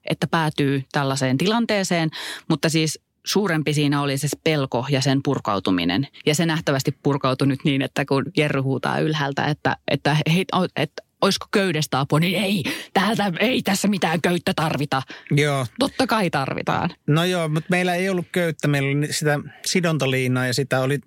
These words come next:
Speaker 2: tasan ne kaksi pätkää. Et, et me saatiin silleen, että Aino sai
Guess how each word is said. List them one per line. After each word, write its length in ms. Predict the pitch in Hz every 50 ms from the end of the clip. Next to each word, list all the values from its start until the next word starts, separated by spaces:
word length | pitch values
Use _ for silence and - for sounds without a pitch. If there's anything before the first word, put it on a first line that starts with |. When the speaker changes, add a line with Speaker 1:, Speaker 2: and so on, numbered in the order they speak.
| 139
Speaker 2:
tasan 300 | - 147 147 156 143 139
ne 80 | 131 123
kaksi 340 | - - 135 135 - - -
pätkää. 540 | - 127 123 - - - - 113 110 104 101 95 - - _ - -
Et, 180 | - 117 107 - _ _ - - -
et 200 | - 131 123 - _ - -
me 100 | 143 139
saatiin 360 | 131 143 131 123 127 143 143
silleen, 300 | 139 175 165 151 143 139
että 160 | 123 - -
Aino 260 | 170 156 143 135 127
sai 260 | 117 - 143 139 135